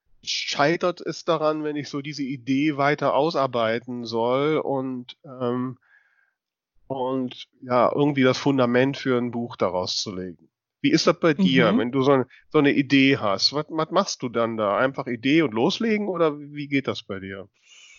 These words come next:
Speaker 2: Nee, also das zieht sich tatsächlich relativ lang. Ähm, also das Buch, an dem ich jetzt schreibe,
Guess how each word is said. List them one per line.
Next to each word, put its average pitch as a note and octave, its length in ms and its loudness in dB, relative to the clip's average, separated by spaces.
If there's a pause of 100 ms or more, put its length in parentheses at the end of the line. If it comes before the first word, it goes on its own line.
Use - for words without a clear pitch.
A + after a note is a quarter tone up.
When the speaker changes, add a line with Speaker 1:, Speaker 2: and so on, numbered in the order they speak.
(300)
Speaker 2:
Nee, G#3 280 6
also A3+ 180 4
das - 440 0
zieht - 340 -2
sich D#4 200 0
tatsächlich C4 800 0
relativ B3 720 2 (160)
lang. F3 720 2
Ähm, F#3+ 760 2
also F#3 260 2 (480)
das F#3 480 2 (100)
Buch, A3+ 180 -4
an G3 120 2
dem G#3 160 4
ich G#3 80 -2
jetzt A3+ 320 2
schreibe, C4+ 560 4